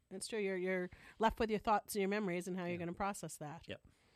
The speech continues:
Speaker 1: So, uh, of course, we'll, we'll jump over to, uh, one of the, the gravestones that, um, my friend had, had visited, and she may have mentioned it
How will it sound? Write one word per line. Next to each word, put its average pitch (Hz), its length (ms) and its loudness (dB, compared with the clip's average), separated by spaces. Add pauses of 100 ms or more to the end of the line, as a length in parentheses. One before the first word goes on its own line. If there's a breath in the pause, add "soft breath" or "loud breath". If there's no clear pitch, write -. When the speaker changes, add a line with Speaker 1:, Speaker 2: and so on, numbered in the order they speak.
(640 loud breath)
Speaker 1:
So, 214 380 6
uh, 202 320 8
of 202 200 2
course, 220 300 2
we'll, 196 360 4
we'll 196 240 4
jump 202 260 4
over 190 340 6
to, 180 340 4
uh, 160 140 -2
one 196 140 2
of 185 100 2
the, 170 260 0
the 185 80 -4
gravestones 170 840 -2
that, 160 280 -4
um, 156 320 -6 (300)
my 175 140 -2
friend 170 240 -2
had, 151 180 -8 (220)
had 170 160 -4
visited, 175 400 0
and 180 100 -4
she - 120 -8
may 190 100 0
have 180 140 2
mentioned 180 400 2
it - 160 -2